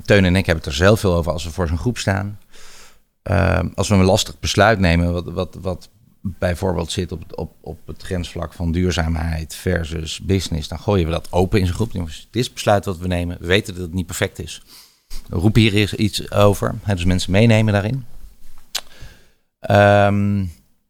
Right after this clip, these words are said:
en een, en een, en een, en voorbeeldgedrag is daar dus, denk ik, het allerbelangrijkste in. En dus,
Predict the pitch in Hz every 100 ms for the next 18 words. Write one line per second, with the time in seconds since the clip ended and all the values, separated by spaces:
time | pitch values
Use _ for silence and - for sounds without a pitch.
0 | _ _ _ _ _ _ _ _ _ _
1 | _ _ _ - 110 107 - 107 107 -
2 | 104 104 101 95 _ _ - 92 117 117
3 | - 101 92 - - 95 85 82 90 95
4 | 85 - - - _ _ - 87 - 98
5 | 95 85 85 78 78 - 76 - - 98
6 | 95 80 -